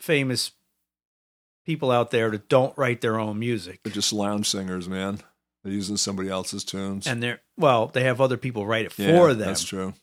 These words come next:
Speaker 1: All right. So, which, whatever. B-,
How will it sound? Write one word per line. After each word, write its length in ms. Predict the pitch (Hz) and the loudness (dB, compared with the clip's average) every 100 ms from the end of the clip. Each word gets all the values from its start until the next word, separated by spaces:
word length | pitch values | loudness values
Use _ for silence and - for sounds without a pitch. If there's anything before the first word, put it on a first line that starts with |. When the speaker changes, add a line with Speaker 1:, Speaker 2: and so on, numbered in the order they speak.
| _ - | _ -10
Speaker 1:
All 160 | 113 98 | -6 -4
right. 300 | 107 127 - | -2 -4 -6
So, 360 | - 139 113 110 | -4 0 0 0
which, 240 | 143 - - _ _ _ _ - | -4 -10 -20 _ _ _ _ -2
whatever. 540 | 135 120 104 113 117 _ _ _ _ _ _ _ _ _ _ - _ _ | 0 0 -2 -2 -4 _ _ _ _ _ _ _ _ _ _ -20 _ _
B-, 80 | 185 | -20